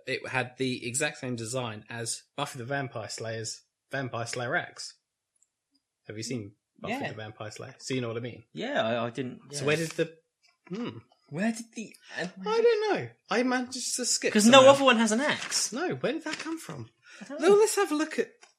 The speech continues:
Speaker 1: okay, let's have a look at it.
Speaker 2: Glitterbomb. King Bee, you just looked
Speaker 1: No,
Speaker 2: at.
Speaker 1: Glitterbomb was fine.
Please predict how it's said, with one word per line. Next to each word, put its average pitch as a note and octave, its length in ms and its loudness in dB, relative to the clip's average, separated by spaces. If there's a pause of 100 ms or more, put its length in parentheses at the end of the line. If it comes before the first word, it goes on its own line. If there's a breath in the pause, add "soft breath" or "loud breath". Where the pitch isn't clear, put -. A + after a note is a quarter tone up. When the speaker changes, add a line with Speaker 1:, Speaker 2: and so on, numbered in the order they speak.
(120)
Speaker 1:
okay, D#3+ 300 0 (140)
let's F3 200 2
have D3+ 120 2
a C3 40 -2
look A#2+ 100 -2
at A2 80 -6
it. - 140 -20 (920)
Speaker 2:
Glitterbomb. C#3 460 -10 (640)
King G#3+ 240 -4
Bee, D#3 100 -2
you A#2+ 140 -2
just B2 140 -6
looked A#2 200 -10
Speaker 1:
No, F3+ 60 4
Speaker 2:
at. E3 80 4
Speaker 1:
Glitterbomb G3 360 6
was C#3 140 0
fine. B2 360 -2